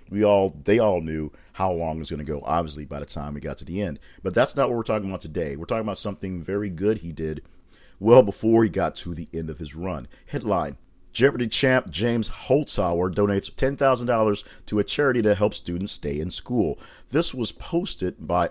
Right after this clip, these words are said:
us. We found the link and posted it in our social media on Saturday, June the first. Let's get you a few lines from the story where we got it from.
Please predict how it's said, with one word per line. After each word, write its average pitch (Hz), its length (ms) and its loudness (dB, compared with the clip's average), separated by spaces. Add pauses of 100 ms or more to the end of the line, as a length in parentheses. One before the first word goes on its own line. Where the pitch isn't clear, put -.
us. 92 320 4
We 90 120 -6 (120)
found 117 380 4
the 101 40 -2
link 95 200 -2
and 82 80 -8
posted 95 320 -2
it 87 100 -10 (260)
in 110 120 2
our 101 60 2
social 92 340 -2
media 87 400 -4 (280)
on 87 200 -2
Saturday, 92 720 2
June 76 280 -12
the 71 100 -10
first. - 520 -4 (380)
Let's 104 140 -2
get - 240 -4
you 110 100 0
a 98 60 0
few 104 160 -4
lines 95 320 -2
from 90 80 -10
the 80 80 -6
story 90 320 -2
where 92 240 2
we 110 100 4
got 107 240 2
it 117 80 -4
from. 82 320 -6